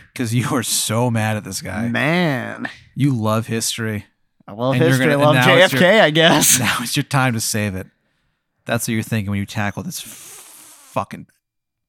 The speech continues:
Speaker 1: pig of a man.
Speaker 2: Hell yeah.
Speaker 1: Lee Harvey Oswald.
Speaker 2: I got him.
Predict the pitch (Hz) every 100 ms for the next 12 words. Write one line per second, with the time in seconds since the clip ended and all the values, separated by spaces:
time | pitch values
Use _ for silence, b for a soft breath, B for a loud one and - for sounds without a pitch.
0 | _ - - 101 - 101 95 95 98 -
1 | 120 92 92 95 110 107 110 110 104 107
2 | 104 101 170 190 107 - _ _ 107 101
3 | 95 98 104